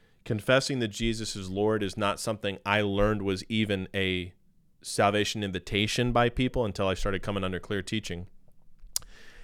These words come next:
And it always sounded odd to me because it doesn't matter what you believe about his lordship, okay? Y-, y-,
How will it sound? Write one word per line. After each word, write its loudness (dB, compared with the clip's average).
And 0
it 6
always 10
sounded 4
odd 8
to 0
me 2
because 0
it -2
doesn't 6
matter 6
what 0
you -2
believe 2
about 6
his -2
lordship, -2
okay? -2
Y-, -18
y-, 0